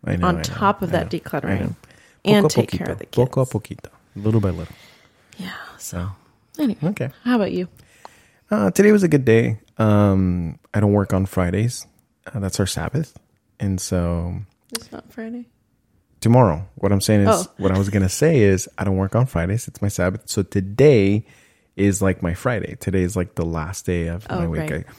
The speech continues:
Speaker 2: Yeah, it's
Speaker 1: I work
Speaker 2: Thursday
Speaker 1: Sunday,
Speaker 2: today.
Speaker 1: Monday, Tuesday, Wednesday, Thursday, and then Fridays we have off, and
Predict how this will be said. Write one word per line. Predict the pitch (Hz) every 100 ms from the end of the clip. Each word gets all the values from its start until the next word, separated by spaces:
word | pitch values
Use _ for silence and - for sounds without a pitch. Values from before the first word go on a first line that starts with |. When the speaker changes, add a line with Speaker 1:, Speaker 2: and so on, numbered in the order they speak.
| -
Speaker 2:
Yeah, | 165 185
it's | -
Speaker 1:
I |
work | 87
Speaker 2:
Thursday | 85 156
Speaker 1:
Sunday, | - 98 95
Speaker 2:
today. | 92
Speaker 1:
Monday, | 90 87
Tuesday, | - 85 85
Wednesday, | 87 113 95 92 85 92 - _ _
Thursday, | 117 123 113 98 87 87 92 - - _
and | - 92 90
then | 87 85 85
Fridays | - - 80 82 -
we |
have | 80 -
off, | 82 92 -
and | -